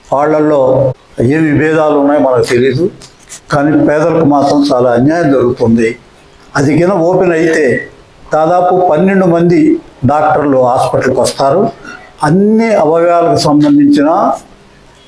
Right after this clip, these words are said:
డాక్టర్లు కూడా ఉంటారు. అన్ని ఇవి పరీక్ష కే-, పరీక్ష స-, సంబంధించిన మరి పరికరాలన్నీ కూడా మన దగ్గరే ఉంటాయి.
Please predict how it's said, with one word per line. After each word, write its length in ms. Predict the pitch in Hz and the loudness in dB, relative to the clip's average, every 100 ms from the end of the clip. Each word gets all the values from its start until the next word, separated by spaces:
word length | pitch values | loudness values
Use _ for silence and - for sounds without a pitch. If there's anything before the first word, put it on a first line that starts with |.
| - - - 139 | -12 -10 -6 -2
డాక్టర్లు 380 | 156 160 156 156 | 0 0 0 0
కూడా 240 | 143 143 | 0 0
ఉంటారు. 560 | 123 123 135 143 180 214 - - - - | 0 0 2 2 0 -2 -4 -16 -18 -8
అన్ని 540 | 156 180 202 208 208 - - 165 - - - - - - - - - | -2 0 2 2 2 0 0 0 0 -2 -2 -4 -8 -20 -20 -16 -4
ఇవి 440 | 127 127 120 123 160 - - - - - - - - - | -2 0 2 0 0 -6 -20 -20 -20 -20 -20 -16 -8 -2
పరీక్ష 320 | 151 214 - 208 | 0 0 0 0
కే-, 520 | 180 170 165 165 160 | 0 0 0 0 0
పరీక్ష 340 | 165 185 190 | 0 0 0
స-, 400 | 180 135 147 139 | 0 0 0 0
సంబంధించిన 880 | 131 147 151 143 143 - 139 120 - - - - - - 143 | 0 2 2 2 2 2 2 0 -2 -4 -10 -20 -20 -8 -2
మరి 140 | 135 - | 0 0
పరికరాలన్నీ 640 | 147 147 151 151 131 135 | 0 0 0 0 2 2
కూడా 240 | 143 139 131 | 2 2 2
మన 220 | 123 120 | 2 0
దగ్గరే 280 | 123 127 127 | 0 0 0
ఉంటాయి. 400 | 117 113 143 | -2 -2 -2